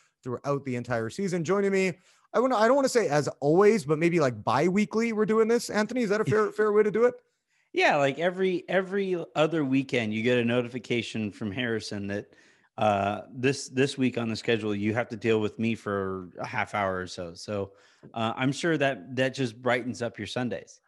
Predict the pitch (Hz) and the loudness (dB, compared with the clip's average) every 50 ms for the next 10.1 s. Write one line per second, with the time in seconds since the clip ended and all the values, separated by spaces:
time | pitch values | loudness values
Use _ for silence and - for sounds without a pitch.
0 | _ - 208 - 254 285 269 170 147 170 165 180 - 190 170 170 156 160 - 156 | _ 0 2 2 4 4 2 2 2 0 -2 -2 -2 -2 -2 -2 -4 -4 -4 -4
1 | 143 147 143 139 - 135 107 - 135 135 123 - 131 117 113 110 127 127 123 123 | -4 -4 -4 -4 -6 -8 -6 -6 -6 -6 -6 -8 -8 -8 -8 -6 -4 -4 -4 -4
2 | 127 - - 131 - - 131 113 107 95 104 127 151 156 156 151 135 139 127 117 | -4 -6 -8 -8 -6 -4 -4 -4 -6 -6 -6 -4 -2 0 0 0 -2 -2 -4 -4
3 | 107 120 143 147 135 127 117 - - 127 135 135 127 160 170 202 220 214 - 202 | -6 -6 -4 -4 -2 -4 -4 -4 -2 0 0 0 0 0 0 0 -2 -2 -2 -4
4 | 196 190 160 135 120 113 - 131 120 117 - 127 123 127 131 175 208 214 190 160 | -4 -4 -4 -4 -6 -8 -8 -8 -10 -8 -8 -8 -8 -6 -6 -4 -2 -2 0 0
5 | 143 135 151 147 147 - - 156 143 139 147 151 147 143 143 139 139 135 - 139 | 0 -2 -4 -6 -8 -8 -8 -8 -8 -6 -8 -8 -8 -8 -8 -8 -8 -8 -8 -10
6 | 123 131 131 135 127 143 135 139 165 180 202 202 180 151 175 180 185 180 185 185 | -8 -6 -8 -8 -6 -8 -6 -6 -4 -4 -4 -4 -2 0 0 0 2 0 0 0
7 | 160 190 185 - - - 202 214 214 - 196 - - 220 226 247 - - 220 190 | 0 -2 -2 -4 0 2 2 2 2 -2 -6 0 2 2 2 2 0 0 0 0
8 | 160 139 139 123 123 120 110 - 165 160 180 220 254 247 - 240 233 214 208 202 | 2 0 0 -2 -2 -4 -4 -4 -4 -4 -2 -2 -2 0 0 0 2 2 2 2
9 | 185 180 - 240 226 180 170 151 135 120 127 117 120 117 117 110 110 113 185 185 | 0 -2 -2 -4 0 2 4 4 4 4 2 0 0 0 0 0 2 2 0 0
10 | 120 | 0